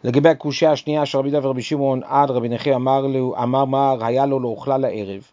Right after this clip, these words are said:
כלומר, הקשו, אם הסיבה שלא אכלו הייתה רק משום ענינות, היו צריכים לאכול את זה בלילה. שפי קמרי לכאורה, אלא כסבר עניות לילה דאורייתא, לפי רבי נחמיה,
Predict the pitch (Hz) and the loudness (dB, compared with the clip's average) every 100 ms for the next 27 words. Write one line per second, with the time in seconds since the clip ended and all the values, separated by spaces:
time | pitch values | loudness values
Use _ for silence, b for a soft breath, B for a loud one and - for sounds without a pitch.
0 | _ _ 110 110 107 - 165 151 139 135 | _ _ -4 -4 -4 0 2 2 0 0
1 | 139 123 139 135 143 127 123 135 127 135 | 0 0 -2 0 -2 0 0 0 -2 -6
2 | 127 139 180 165 - 117 120 120 127 - | -4 -4 -4 -6 -10 -6 -2 -2 -4 -6
3 | 127 120 127 117 113 113 101 98 110 139 | -4 -2 -2 -2 -2 -2 -4 -6 -10 -12
4 | b b b b _ - - 123 110 120 | b b b b _ -16 2 2 4 0
5 | 120 110 104 95 104 95 104 143 127 143 | 0 -2 -4 -6 -8 -4 -2 0 0 0
6 | 139 147 131 160 185 175 175 196 185 170 | 0 -2 -2 2 2 2 0 0 0 2
7 | 151 151 151 151 120 - 135 123 123 160 | 2 2 0 -2 -6 -4 -4 -4 -4 -2
8 | 139 127 | 0 -2